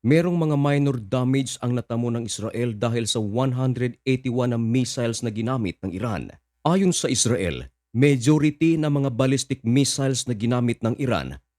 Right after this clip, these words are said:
ay na-intercept ito, katulong ang United States of America. At eto pa ang matindi, mga kaibigan, na ikinabigla ng karamihan at maaaring hindi ka rin makapaniwala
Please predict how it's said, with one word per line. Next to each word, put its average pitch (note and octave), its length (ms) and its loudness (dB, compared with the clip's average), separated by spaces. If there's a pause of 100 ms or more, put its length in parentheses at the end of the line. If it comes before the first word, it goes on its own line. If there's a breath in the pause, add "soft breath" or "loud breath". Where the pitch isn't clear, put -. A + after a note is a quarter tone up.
ay B2 80 4
na-intercept A2 960 0
ito, G#2+ 400 2 (240)
katulong C3+ 640 4 (240)
ang B2 160 0
United B2 640 0
States - 560 0
of C#3 80 0
America. B2 720 2 (160)
At D#3 160 0
eto D#3+ 320 2
pa - 160 -2
ang C#3+ 80 2
matindi, C#3 480 2
mga D#3+ 320 0
kaibigan, A#2+ 560 0 (320)
na C3 80 4
ikinabigla B2+ 880 0
ng B2 160 2
karamihan B2+ 560 2
at C3 160 -2
maaaring C3+ 480 4
hindi E3 320 0
ka F#3+ 160 -2
rin E3 160 0
makapaniwala C3+ 880 2